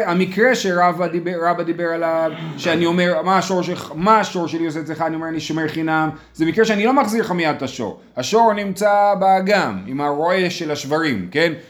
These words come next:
ואני בא אליך ואומר לך, "איפה השור שלי?" אני אומר, "אה, הוא אצלי, באגם, אני שומר חינם שלו." אז, אה, אז במקרה הזה, שאני,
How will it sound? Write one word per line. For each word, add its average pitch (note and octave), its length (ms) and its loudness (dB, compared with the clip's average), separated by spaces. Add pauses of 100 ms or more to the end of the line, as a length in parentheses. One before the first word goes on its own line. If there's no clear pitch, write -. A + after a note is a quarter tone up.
(220)
ואני D#3+ 760 0 (160)
בא F3+ 120 4
אליך F3 280 2
ואומר E3+ 140 -2
לך, E3+ 100 -4
"איפה G3+ 280 4
השור E3+ 280 -2
שלי?" D#3+ 360 -2 (260)
אני D3+ 80 -4
אומר, F#3+ 120 -2
"אה, A#3+ 80 4
הוא D#3+ 140 4
אצלי, G3+ 480 -2
באגם, F3+ 380 2
אני D#3+ 100 -4
שומר E3+ 220 -4
חינם C#3+ 300 -4
שלו." D3 440 -2 (240)
אז, G#3+ 400 0 (500)
אה, D3 60 0 (840)
אז F#3 280 -2
במקרה F3 400 0
הזה, A#3+ 600 2
שאני, A#2+ 480 -6